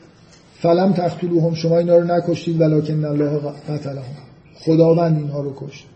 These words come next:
«و ما رمیت اذ رمیت»، و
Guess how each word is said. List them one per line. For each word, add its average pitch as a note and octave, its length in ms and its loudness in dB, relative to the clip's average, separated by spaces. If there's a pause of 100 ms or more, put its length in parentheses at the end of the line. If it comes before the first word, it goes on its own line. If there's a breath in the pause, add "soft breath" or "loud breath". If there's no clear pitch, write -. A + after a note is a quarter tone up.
(380 soft breath)
«و E3+ 140 2
ما F3+ 180 4
رمیت D#3 400 2
اذ C#3+ 280 -6
رمیت»، C#3 280 -10 (420)
و D3 100 -4